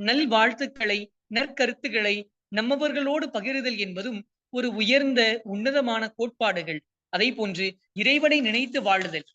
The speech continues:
மக்கள் எல்லாரும் அவர்கள் உறங்கிக் கொண்டிருக்கக்கூடிய நேரத்தில், "வன்னாசுனியா, இந்த நேரத்தில்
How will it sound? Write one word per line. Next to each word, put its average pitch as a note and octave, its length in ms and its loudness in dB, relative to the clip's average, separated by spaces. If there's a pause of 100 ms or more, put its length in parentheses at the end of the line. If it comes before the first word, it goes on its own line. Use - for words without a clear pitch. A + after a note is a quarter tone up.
மக்கள் A3 340 0
எல்லாரும் B3+ 520 4 (220)
அவர்கள் A#3+ 320 -2
உறங்கிக் B3+ 380 -2
கொண்டிருக்கக்கூடிய A#3 720 -4
நேரத்தில், G3 520 -2 (260)
"வன்னாசுனியா, A#3 640 0 (240)
இந்த A3 200 0
நேரத்தில் A3+ 540 0